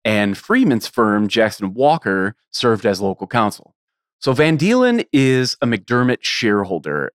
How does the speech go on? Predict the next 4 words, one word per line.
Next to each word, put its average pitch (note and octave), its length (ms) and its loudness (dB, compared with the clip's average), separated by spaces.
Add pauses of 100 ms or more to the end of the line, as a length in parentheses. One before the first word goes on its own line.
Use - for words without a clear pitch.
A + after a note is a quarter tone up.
who A2 300 0
had G#2 400 0 (100)
unsuccessfully B2+ 760 0
pursued A2 640 0